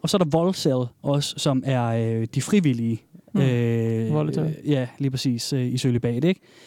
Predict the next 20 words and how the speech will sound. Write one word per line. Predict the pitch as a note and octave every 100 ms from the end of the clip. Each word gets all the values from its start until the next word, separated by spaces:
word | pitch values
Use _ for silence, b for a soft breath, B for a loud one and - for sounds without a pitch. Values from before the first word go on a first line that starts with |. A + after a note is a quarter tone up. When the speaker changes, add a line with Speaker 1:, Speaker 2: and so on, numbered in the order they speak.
| B -
Speaker 1:
Det |
er | C#3+
dem, | D3 D3+
som | C#3+ A#2+
måske | A#2+ D3 C3
hader | - C#3 D3+
verden | C3 A#2+ B2+
for | C3
meget, | A#2+ A2+ A#2+ B2
eller, | A2+ A2+
eller, | A#2 A#2+ A2+ A2+
øh, | A#2 D3+
Speaker 2:
Mm. | B2
Speaker 1:
har | C3+
opgivet, | B2+ - B2 A#2 A#2 b b b b b b -
øhm, | A#2 G#2 G2+ F#2+ G#2+ _ - - C3
som | - B2 A#2
ligesom | B2 B2 B2+
gør, | B2+ B2+
at | B2